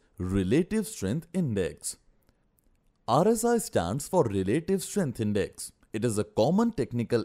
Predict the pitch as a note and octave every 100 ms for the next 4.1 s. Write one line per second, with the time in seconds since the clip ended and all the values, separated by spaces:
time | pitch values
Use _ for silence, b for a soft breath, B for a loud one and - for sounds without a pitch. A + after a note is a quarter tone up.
0 | - A2+ F#3 F3 G#2+ F#2+ G2+ A#2+ b b
1 | - G#2 - F#2 A2+ G3 A#3 A3 B2 G2
2 | C#3+ - G#2 A2 G2 - G#2+ G2+ F#2 -
3 | C3 F#3+ - E3 E3+ A#2 F#2 E2 F#2 D#3